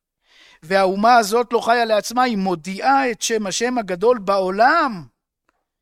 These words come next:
בעצם מציאותה ובהתנהגותה. ולפעול על עמים רבים, צריך גדולת הנפש, ושאיפה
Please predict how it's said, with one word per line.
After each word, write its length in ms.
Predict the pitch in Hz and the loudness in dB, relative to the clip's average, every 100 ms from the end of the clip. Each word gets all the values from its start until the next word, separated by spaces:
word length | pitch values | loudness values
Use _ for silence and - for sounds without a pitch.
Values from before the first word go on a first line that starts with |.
| _ | _
בעצם 460 | 156 214 226 214 185 | -2 0 2 0 -2
מציאותה 920 | 151 180 160 156 233 262 247 220 180 - _ - | -4 -6 -6 -4 0 2 2 0 -4 -12 _ -16
ובהתנהגותה. 1120 | 175 175 175 196 170 175 175 175 262 254 214 170 _ _ _ _ _ _ _ _ _ _ _ _ _ _ _ _ | -8 -8 -8 -6 -4 -4 -8 -2 2 4 2 -6 _ _ _ _ _ _ _ _ _ _ _ _ _ _ _ _
ולפעול 720 | 160 208 202 190 - 262 294 302 | -4 -2 -2 -6 -6 4 4 6
על 120 | 247 | 2
עמים 300 | 220 254 302 | 0 0 -2
רבים, 560 | 233 196 269 320 220 - _ _ _ _ _ _ _ _ _ | -2 -2 -4 -8 -12 -16 _ _ _ _ _ _ _ _ _
צריך 320 | - 196 262 | -4 -2 -2
גדולת 420 | 220 220 226 233 | -4 4 4 4
הנפש, 720 | 220 220 330 - 180 - - - _ _ _ _ - | 0 -2 -4 -4 -10 -10 -14 -16 _ _ _ _ -6
ושאיפה 480 | 196 - 196 180 247 | -4 -2 -2 0 4